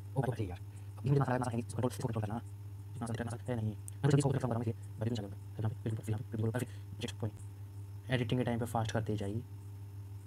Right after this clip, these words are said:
अब पहुँच गया आराम से। ओ, अब थोड़ा आराम से जाना होगा। अरे यार, मैं, मैं सोचा नीचे तो क्या होगा, लेकिन game खेल गया ये तो।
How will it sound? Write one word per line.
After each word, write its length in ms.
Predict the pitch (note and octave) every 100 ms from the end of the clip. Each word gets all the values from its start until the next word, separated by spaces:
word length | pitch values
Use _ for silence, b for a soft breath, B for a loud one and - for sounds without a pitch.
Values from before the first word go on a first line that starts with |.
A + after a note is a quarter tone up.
| - - - - - - - - - - - - - - -
अब 160 | - C#3 -
पहुँच 200 | A#2 A#2
गया 160 | A#2
आराम 420 | A#2+ A#2+ A#2+ B2+
से। 120 | A#2 G2
ओ, 300 | G2+ B2 A2+
अब 140 | A2 G#2+
थोड़ा 120 | A#2+
आराम 200 | A2+ A2+
से 80 | A2
जाना 160 | G#2+
होगा। 140 | G2+ G#2 - B B B B - - - - - - - - - - - - -
अरे 160 | - A2
यार, 220 | G2 F#2+
मैं, 180 | A#2+ A#2
मैं 80 | B2
सोचा 220 | B2 C#3
नीचे 200 | C#3 -
तो 60 | C3
क्या 120 | C3
होगा, 140 | A2+
लेकिन 320 | B2 B2 B2+ A2 - - B B B - -
game 180 | A#2 A#2+
खेल 160 | A#2 A2
गया 120 | A2+
ये 100 | A#2
तो। 100 | A#2